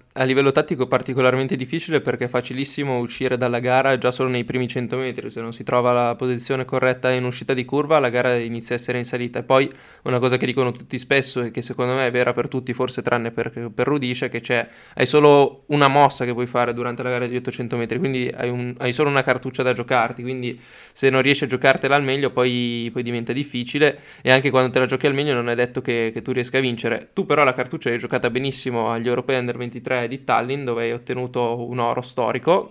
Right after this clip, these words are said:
manifestazione storica per l'Italia, tra l'altro, cinque ori, oro europeo Under ventitré, battendo gente che poi è anche andata alle Olimpiadi, come penso Elliot Crestan, eh, con una gara d'autorità, una classica gara alla Varantini, quattrocento metri eri davanti,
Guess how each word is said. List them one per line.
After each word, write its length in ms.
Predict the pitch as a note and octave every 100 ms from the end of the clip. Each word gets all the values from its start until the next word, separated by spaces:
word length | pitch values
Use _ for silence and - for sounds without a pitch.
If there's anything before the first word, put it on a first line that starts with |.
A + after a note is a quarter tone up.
| B2 B2
manifestazione 600 | A#2+ B2 - A#2+ B2+ B2
storica 320 | C3+ B2 A#2
per 140 | A#2+
l'Italia, 400 | B2+ A#2+ G#2 B2+
tra 160 | C3 G#2
l'altro, 360 | G2+ G#2+ -
cinque 320 | C3+ A#2 A2+ B2
ori, 400 | A#2 C3 D#3 - - - - -
oro 220 | C#3 C3+
europeo 300 | C3 B2+ C#3
Under 180 | C3 B2+
ventitré, 420 | B2+ C3 C#3 C#3+
battendo 380 | D3 A#2+ B2+ B2
gente 280 | A#2+ D3+ B2+
che 120 | A#2+
poi 180 | A2 E3+
è 60 | A2
anche 260 | A#2+ B2+
andata 280 | A#2 A#2+ B2+
alle 120 | A#2+
Olimpiadi, 600 | A#2+ B2 B2 D3 G#2 - -
come 320 | - A2+ -
penso 260 | - A#2+ A#2+
Elliot 280 | A#2 A#2+ -
Crestan, 640 | D3 C#3+ A#2 A#2+ C#3+ E3 - - - _
eh, 540 | A#2+ A#2+ A2 - - - -
con 160 | D#3
una 120 | D#3
gara 180 | C3+ G3
d'autorità, 600 | D3+ B2 B2+ A#2+ D#3 A2+
una 180 | A#2 B2
classica 380 | C3 D3 D#3 C3
gara 300 | B2+ C3+ B2
alla 180 | B2 B2
Varantini, 580 | B2+ B2+ C3 C#3+ A2
quattrocento 500 | G#2 A#2+ C3 D3+ C3
metri 260 | C#3 C3+ C3
eri 760 | C3 B2+ B2 A#2+ A#2 - B2+ B2+
davanti, 640 | D3 D3 E3 E3 A3+ -